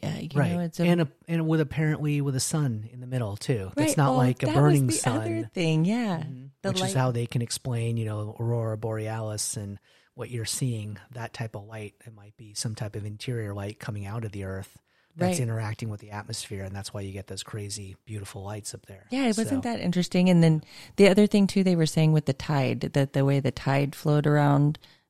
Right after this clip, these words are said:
Speaker 1: um, through, I believe it was Alaska, and through the way the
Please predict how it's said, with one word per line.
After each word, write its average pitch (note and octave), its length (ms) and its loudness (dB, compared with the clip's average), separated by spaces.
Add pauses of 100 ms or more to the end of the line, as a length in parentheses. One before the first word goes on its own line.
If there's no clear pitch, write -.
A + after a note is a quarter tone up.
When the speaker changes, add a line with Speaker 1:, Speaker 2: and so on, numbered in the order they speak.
Speaker 1:
um, C#3 300 6
through, C3+ 440 0
I D3 60 -4
believe C3 240 2
it - 60 -4
was B2+ 100 -2
Alaska, A#2+ 520 0
and C#3+ 240 2
through D3 200 0
the C#3+ 120 2
way C#3 320 0
the C3+ 180 -2